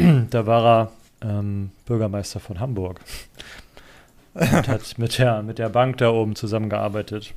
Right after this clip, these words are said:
Speaker 1: Und d-, die Sache verhält sich da ein bisschen anders. Ich glaub, da gibt's auch eine Art von Immunität, aber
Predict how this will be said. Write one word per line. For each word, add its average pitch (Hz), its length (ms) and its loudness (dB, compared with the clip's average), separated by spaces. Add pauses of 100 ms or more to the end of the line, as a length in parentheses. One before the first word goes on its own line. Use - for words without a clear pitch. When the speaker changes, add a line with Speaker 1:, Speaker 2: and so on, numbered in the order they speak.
(300)
Speaker 1:
Und 113 560 -4 (760)
d-, 110 60 -12 (120)
die 104 220 -4 (140)
Sache 120 260 0
verhält 120 200 0
sich - 100 -14
da 120 80 -2
ein - 20 0
bisschen 123 200 -4
anders. 123 240 -2
Ich - 80 -14
glaub, 123 200 -2
da 117 100 0
gibt's 123 220 -4
auch 131 100 2
eine 127 140 -2
Art 131 180 2
von 135 140 -6
Immunität, 131 600 -4
aber 117 320 2